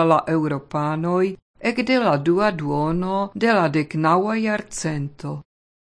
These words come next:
La nova mondo logis ne nur la virojn, kiuj volis perlabori monon por siaj familioj,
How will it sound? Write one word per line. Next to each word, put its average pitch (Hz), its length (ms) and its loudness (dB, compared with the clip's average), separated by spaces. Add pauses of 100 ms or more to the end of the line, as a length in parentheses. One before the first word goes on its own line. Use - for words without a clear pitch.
(380)
La 165 160 6
nova 190 420 2
mondo 160 760 -2
logis 190 640 0
ne 196 160 0
nur 220 240 0
la 165 180 0
virojn, 151 840 0 (460)
kiuj 160 380 6
volis 156 520 0
perlabori 185 840 2
monon 175 920 0
por 156 200 0
siaj 175 400 0
familioj, 180 1040 -2